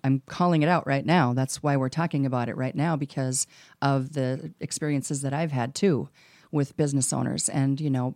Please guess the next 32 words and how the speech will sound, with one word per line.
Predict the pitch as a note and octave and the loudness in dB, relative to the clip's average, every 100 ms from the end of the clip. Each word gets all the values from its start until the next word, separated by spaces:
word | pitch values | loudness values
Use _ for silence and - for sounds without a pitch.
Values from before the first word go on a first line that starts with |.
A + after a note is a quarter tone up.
| - | -8
the | E3+ - | -10 -6
two | C#3 G#3 | -2 0
that | E3+ | 0
I'm | C#3+ | 0
thinking | C3 F#3+ D#3+ C3+ | 0 -2 -2 -2
of | C3 | 0
right | C3+ C#3+ | -2 0
now | F#3 | 0
were | D3 | 0
just | C#3 C3+ | 0 0
in | C#3 | 2
the | C#3 | 2
nick | C#3 C#3 | 2 -2
of | - | -2
time. | F3+ D3 C#3+ - - - | 0 2 0 -8 -20 -10
They | - | 0
weren't | D#3+ E3+ | 2 2
after | C#3+ D#3 - | 2 0 -2
the | - | -4
fact, | - - - - - _ | -4 -6 -6 -12 -18 _
fortunately, | - C3+ - - C3+ D#3 - | -2 -2 -2 -6 -4 -6 -2
but | C#3 - - - | -2 -2 -20 -6
I'm | D#3 | -2
sure | - E3 | 2 2
that | D3 | 2
you've | C#3+ D3 | 0 2
seen | - C#3+ C3+ C3+ | 2 4 2 0
many | D3+ D3 C#3 D3 - _ _ _ _ _ _ - | -2 0 0 -2 -8 _ _ _ _ _ _ -6
over | D3 C3+ | -2 0
the | |
years, | B2 A#2 - - - | 0 0 0 -2 -2
right? | C#3+ C3+ C#3+ | 2 2 0